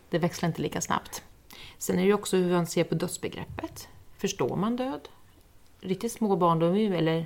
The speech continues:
mindre barn, yngre, då är det ju mer att, ja, man är död och sen blir man, kommer man tillbaka. Och sen så är den borta igen och död och sen så kanske man kan leka igen. Medans vi vuxna vet ju att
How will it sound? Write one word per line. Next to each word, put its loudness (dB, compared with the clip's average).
mindre 0
barn, 0
yngre, -2
då 0
är 2
det 0
ju 0
mer 0
att, -10
ja, -6
man 0
är -2
död -2
och -2
sen -2
blir -2
man, -2
kommer 0
man -2
tillbaka. 0
Och -6
sen -4
så -10
är -4
den -4
borta -6
igen -2
och -4
död -6
och -6
sen -2
så -4
kanske -4
man -2
kan -6
leka -2
igen. -6
Medans -4
vi 0
vuxna -6
vet -2
ju -4
att -10